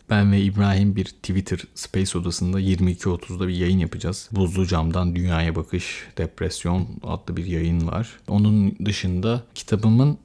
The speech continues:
e, linkini ben aşağıya bir paylaşayım. Bir de, ha, onu da söyleyeyim. Yazmak atölyesi var. Çok değerli isimlerin olduğu. Onlar beni bir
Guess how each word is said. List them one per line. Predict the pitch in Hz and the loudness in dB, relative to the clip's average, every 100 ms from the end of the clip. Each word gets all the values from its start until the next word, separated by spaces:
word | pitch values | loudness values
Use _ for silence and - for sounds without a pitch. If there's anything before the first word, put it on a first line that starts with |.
| _ | _
e, | 90 85 85 | -2 0 2
linkini | 98 101 - 113 92 | 4 4 4 2 4
ben | 80 80 - | 2 -2 -6
aşağıya | 87 - 82 80 | -6 -4 -2 -2
bir | 82 | -4
paylaşayım. | - 82 80 80 - 82 120 - - | -4 -4 -2 -4 -4 -2 -2 -4 -6
Bir | 113 165 | -2 2
de, | 175 190 - | 2 0 -4
ha, | - 131 | -2 2
onu | - 127 | 4 4
da | 117 | 4
söyleyeyim. | 101 - 87 117 | 2 2 4 6
Yazmak | 110 101 101 131 - | 6 8 8 6 4
atölyesi | 107 107 95 98 - 92 | 2 2 4 4 4 2
var. | 87 - - | 2 -2 -6
Çok | 123 113 113 | -8 -4 2
değerli | 98 98 113 | 4 4 4
isimlerin | 110 104 104 104 107 | 4 4 6 6 6
olduğu. | 95 87 - 104 156 - - | 6 2 0 -2 -2 -6 -8
Onlar | 104 104 98 | -2 0 2
beni | 95 98 | 2 2
bir | 95 95 | 2 -2